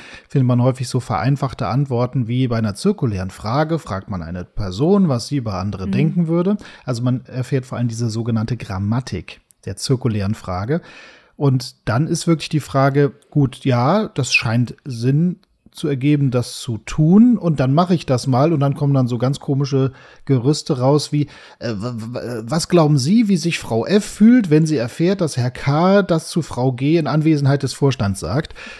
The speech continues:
Speaker 1: Und sowas. Und dann spätestens jetzt denkt dann auch das Gegenüber so, sag mal, hat die einen Schlaganfall? Hat die irgendwie was geraucht? Oder, ne, also, äh, oder war die jetzt schon wieder auf irgendeinem so einem Seminar? Also es klingt irgendwie sehr strange. Und
Speaker 2: Mhm.
Speaker 1: da, äh, kommt man eben, das,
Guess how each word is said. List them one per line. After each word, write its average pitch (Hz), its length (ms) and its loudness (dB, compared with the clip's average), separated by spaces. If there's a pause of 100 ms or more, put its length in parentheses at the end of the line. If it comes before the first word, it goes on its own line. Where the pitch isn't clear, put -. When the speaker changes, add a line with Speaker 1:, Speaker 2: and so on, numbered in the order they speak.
(260)
Speaker 1:
Und 139 160 4
sowas. 147 340 2
Und 143 120 2
dann 143 100 4
spätestens 143 400 2
jetzt 151 240 4
denkt 143 180 2
dann 139 120 2
auch 135 180 0
das - 140 -14
Gegenüber 143 400 2
so, 131 140 2
sag 117 160 -2
mal, 110 140 0
hat 123 160 -2
die 123 60 -2
einen 101 100 -4
Schlaganfall? 143 760 -2
Hat 127 140 -2
die 135 80 -2
irgendwie 131 340 2
was - 160 -4
geraucht? 143 500 -2
Oder, 117 220 -2 (320)
ne, 156 100 2
also, 147 260 2 (280)
äh, 143 220 4
oder 147 280 4
war 139 120 6
die 143 80 4
jetzt 143 140 4
schon 147 120 2
wieder 147 140 6
auf - 100 -2
irgendeinem 147 240 6
so 143 100 4
einem 139 120 2
Seminar? 117 420 2
Also 101 160 -4
es - 120 -4
klingt 220 380 4
irgendwie 170 680 4
sehr 139 280 2
strange. 156 520 0 (500)
Und 165 300 4
Speaker 2:
Mhm. 208 100 -2
Speaker 1:
da, 151 320 4
äh, - 320 -4
kommt 165 240 -2
man 160 100 2
eben, 151 360 0 (160)
das, 131 240 -6